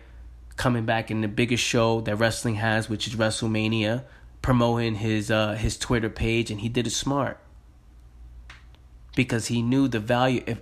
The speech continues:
I can connect with people one-to-one, I become, I become much more valuable to the movie industry, to the ho-, to Hollywood.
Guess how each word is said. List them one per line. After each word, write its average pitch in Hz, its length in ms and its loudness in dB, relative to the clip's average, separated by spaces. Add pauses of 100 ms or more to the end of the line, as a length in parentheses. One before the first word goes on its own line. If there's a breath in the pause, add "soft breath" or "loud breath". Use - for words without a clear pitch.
I 127 160 2
can 143 220 -2
connect 127 580 0
with 127 220 -2
people 123 340 -2
one-to-one, 139 1040 -2 (4000 soft breath)
I 120 80 4
become, 117 340 -2
I 113 120 0
become 110 340 -2
much 120 380 0
more 123 220 2
valuable 113 840 -2 (480)
to - 100 -8
the 123 80 0
movie 123 340 0
industry, 107 540 -8
to - 80 -14
the 110 80 -2
ho-, 113 240 -2
to 117 100 -8
Hollywood. 110 580 -2